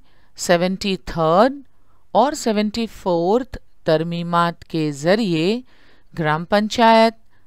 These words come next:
पंचायत समिति, ज़िला परिषद, नगर पालिका और महानगर पालिका में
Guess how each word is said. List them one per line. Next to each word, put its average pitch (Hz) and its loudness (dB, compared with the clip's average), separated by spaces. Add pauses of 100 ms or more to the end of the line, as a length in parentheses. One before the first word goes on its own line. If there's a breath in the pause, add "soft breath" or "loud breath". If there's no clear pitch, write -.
(400)
पंचायत 180 0
समिति, 220 -2 (480)
ज़िला 160 4
परिषद, 220 4 (520)
नगर 160 2 (100)
पालिका 214 4 (760)
और 220 6 (440)
महानगर 226 2
पालिका 156 0
में 185 -4